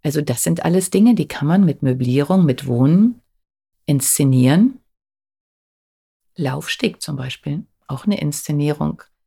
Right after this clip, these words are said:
Hat man jetzt nicht unbedingt zu Hause, aber im Büro, <laughs> in diesen Großraumbüros,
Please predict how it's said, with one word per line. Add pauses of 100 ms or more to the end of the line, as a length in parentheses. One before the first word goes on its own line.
(280)
Hat
man
jetzt
nicht
unbedingt
zu
Hause,
aber (480)
im
Büro, (180)
<laughs>
in
diesen
Großraumbüros,